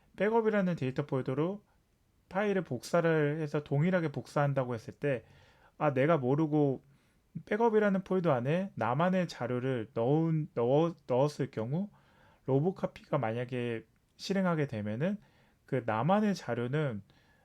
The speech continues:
손실되게 됩니다. 즉 없어지게 되고 오리지널 폴더의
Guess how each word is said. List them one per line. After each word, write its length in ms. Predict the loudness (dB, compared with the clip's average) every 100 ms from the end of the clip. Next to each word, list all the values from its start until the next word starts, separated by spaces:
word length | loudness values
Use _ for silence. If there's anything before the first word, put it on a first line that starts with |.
| _
손실되게 600 | -8 -4 -2 0 2 0
됩니다. 500 | -2 -4 -6 -8 -10 -12
즉 160 | -8
없어지게 560 | -6 -6 -2 0 2 0
되고 460 | -2 -2 -2 -2 -6 -20 -20 _
오리지널 680 | 0 2 2 2 0 2 -2
폴더의 800 | 0 0 2 2 2 0 -2 -4